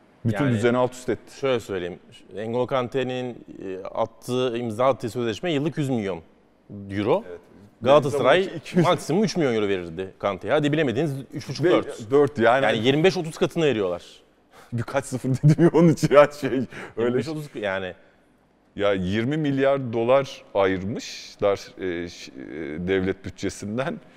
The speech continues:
Speaker 1: Yani kulüpleri a-, artık nasıl dağıtacaklar bilmiyorum ama böyle bir şey ligi gibi.
Speaker 2: Ya olumlu yansıması da olabilir. Çünkü şimdi Suudi Arabistan'dan aldığı yıldızlar hangi yıldızlar Avrupa'dan? Yaşa geçmiş yıldızlar değil mi?
Speaker 1: Tabii.
Speaker 2: N'Golo Kante kaç
Speaker 1: Evet.
Speaker 2: yaşında? Otuz iki yaşında.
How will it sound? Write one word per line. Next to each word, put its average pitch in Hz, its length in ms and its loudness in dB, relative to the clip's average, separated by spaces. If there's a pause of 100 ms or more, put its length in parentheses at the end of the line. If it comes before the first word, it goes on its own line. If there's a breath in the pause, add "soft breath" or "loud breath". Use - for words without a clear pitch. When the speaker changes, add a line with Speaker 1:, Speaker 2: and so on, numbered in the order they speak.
(920 soft breath)
Speaker 1:
Yani 110 220 -4
kulüpleri 131 560 4
a-, 127 160 8
artık 117 320 2
nasıl 131 300 0
dağıtacaklar 123 680 4
bilmiyorum 147 300 0
ama 135 160 2
böyle 131 220 6
bir 139 60 0
şey 151 340 2
ligi 110 240 2
gibi. 117 300 2 (520)
Speaker 2:
Ya 127 120 -2
olumlu 175 240 -2
yansıması 214 400 -2
da 226 60 -2
olabilir. 110 500 -6 (120)
Çünkü 147 520 -6
şimdi 160 140 -12
Suudi 151 220 -6
Arabistan'dan 165 440 -4
aldığı 147 260 2
yıldızlar 160 400 0
hangi 170 220 -2
yıldızlar 107 400 -4
Avrupa'dan? 131 580 -2 (520)
Yaşa 175 220 2
geçmiş 180 300 0
yıldızlar 104 360 0
değil 185 120 -6
mi? 131 80 -4
Speaker 1:
Tabii. 131 100 0
Speaker 2:
N'Golo 135 180 0
Kante 123 280 0
kaç 175 160 0
Speaker 1:
Evet. 104 100 -10
Speaker 2:
yaşında? 135 300 -4
Otuz 160 200 -10
iki 156 140 -2
yaşında. 110 340 -4